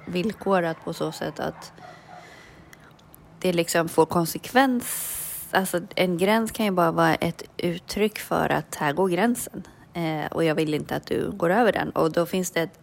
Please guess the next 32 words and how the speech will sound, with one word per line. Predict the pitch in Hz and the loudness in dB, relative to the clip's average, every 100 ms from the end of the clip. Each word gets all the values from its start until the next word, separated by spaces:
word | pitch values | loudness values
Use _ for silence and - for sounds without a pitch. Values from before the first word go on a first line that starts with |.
| _ | _
ett | 160 156 - - | -6 -6 -10 -14
mer | 160 156 151 | -10 -8 -10
respekt | 151 - - 277 - - - - - - - - | -12 -10 -2 -2 -2 -20 -18 -16 -14 -16 -20 0
i | 202 | 2
det, | 165 160 | 2 0
tänker | - 156 - | -2 -4 -4
jag. | - - - - - - | -6 -6 -10 -20 -20 -2
Att | 175 175 | 0 2
jag | 175 175 | 2 2
går | 190 | 2
inte | 185 185 | 2 4
över | 214 202 | 4 2
den | |
här | 170 | -2
gränsen | - 151 - 180 | -4 -8 -6 -4
för | |
jag | 165 | -4
respekterar | 160 - - - 220 185 - | -4 -6 -8 -2 0 0 -2
den | 170 - | -4 -4
som | - - | -6 -2
sätter | 262 - | -2 -2
gränsen. | - - - - - - - - | -4 -4 -4 -6 -6 -14 -16 -4
Medan | 196 180 175 | 0 2 0
ett | 170 - | 0 0
ultimatum | 180 - 196 196 175 - 233 233 | 0 0 4 6 4 4 0 0
är | 190 175 | 0 -2
ju | 170 170 175 - - - | -2 -2 -4 -12 -20 -6
någonting | 180 170 170 160 | -4 -2 -2 -2
du | 165 | -2
tar | 170 160 | -2 -2
till | - 233 196 | -2 -2 -2
när | 170 165 160 | -2 -2 -4